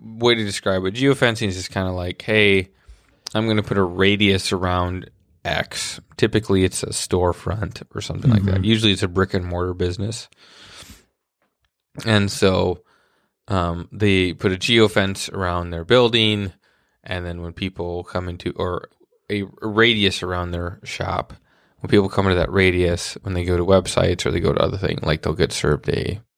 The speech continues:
Speaker 1: ad. Um, sometimes some will even be able to push a notification to the phone. So, um, that's what that is. Uh, now what,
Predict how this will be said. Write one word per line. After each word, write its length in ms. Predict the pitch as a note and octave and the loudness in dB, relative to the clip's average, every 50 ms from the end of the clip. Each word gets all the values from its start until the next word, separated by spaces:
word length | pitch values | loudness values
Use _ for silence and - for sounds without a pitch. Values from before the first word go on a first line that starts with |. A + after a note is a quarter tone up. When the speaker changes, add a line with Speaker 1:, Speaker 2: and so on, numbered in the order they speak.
| _ _ _ _ | _ _ _ _
Speaker 1:
ad. 360 | - - - - - - - - _ _ _ _ _ - _ _ - _ _ _ _ _ _ - _ _ _ _ - | -4 -2 -2 -2 -4 -8 -14 -18 _ _ _ _ _ -20 _ _ -20 _ _ _ _ _ _ -20 _ _ _ _ -8
Um, 340 | - - - - - A2 - _ _ - | -6 -6 -6 -6 -8 -12 -14 _ _ -6
sometimes 680 | - - A#2 A2 - - F#2+ F2+ F2+ F2 F2 - - - - - - - - - - - - _ | -2 0 0 0 0 0 0 0 0 -2 -4 -8 -10 -12 -18 -20 -20 -20 -20 -20 -20 -20 -20 _
some 220 | - - - A2 F#2+ | -2 0 2 4 4
will 100 | F#2 F2+ | 4 4
even 240 | F2+ F2 F2+ F2 - _ _ - | 4 2 0 -6 -8 _ _ -8
be 200 | - - - - _ - | -8 -8 -8 -12 _ -4
able 220 | - F#2+ F2+ D#2+ D2 | -2 -2 -2 -2 -4
to 100 | - - | -6 -8
push 300 | - - G2+ G2+ - - | -6 -4 -4 -4 -4 -4
a 40 | - | -4
notification 600 | C#2 G#1+ G#1 - - - - B1+ - - - B1 | -6 -6 -6 -10 -10 -8 -6 -6 -6 -6 -8 -10
to 80 | - | -14
the 60 | - | -16
phone. 280 | - - - - - - - _ _ _ _ _ _ | -10 -10 -10 -10 -10 -14 -20 _ _ _ _ _ _
So, 240 | - - G2 - - - - - - - _ _ _ _ _ _ | -2 -2 -2 -2 -6 -14 -20 -20 -20 -20 _ _ _ _ _ _
um, 400 | G#2+ G#2 G2+ G2 F#2+ F#2 F2 - - _ _ _ _ _ _ _ _ _ _ _ _ _ _ _ _ _ _ _ _ - - - _ _ _ _ _ _ _ _ | 2 4 4 4 2 0 -4 -8 -14 _ _ _ _ _ _ _ _ _ _ _ _ _ _ _ _ _ _ _ _ -18 -18 -18 _ _ _ _ _ _ _ _
that's 520 | - A2+ A2+ G#2+ A2+ A#2 - - - - - _ _ | 0 2 2 2 2 0 -4 -8 -10 -10 -14 _ _
what 120 | _ - - | _ -6 -4
that 200 | F#2+ F2+ F2 - | -4 -4 -4 -4
is. 340 | - F2+ G2 G2 - - - _ _ _ _ _ _ _ _ _ _ _ _ _ _ _ _ | -6 -8 -8 -8 -10 -16 -20 _ _ _ _ _ _ _ _ _ _ _ _ _ _ _ _
Uh, 340 | G#2+ G2 F#2 F2+ F2 F2+ - - _ | -6 -4 -4 -4 -4 -6 -8 -12 _
now 400 | - G#2 F#2 F2 F2 F2 - - _ _ - | -6 -4 -4 -4 -4 -8 -10 -14 _ _ -8
what, 320 | A2 G#2 G2 D#2+ - | -2 -2 -2 -2 -2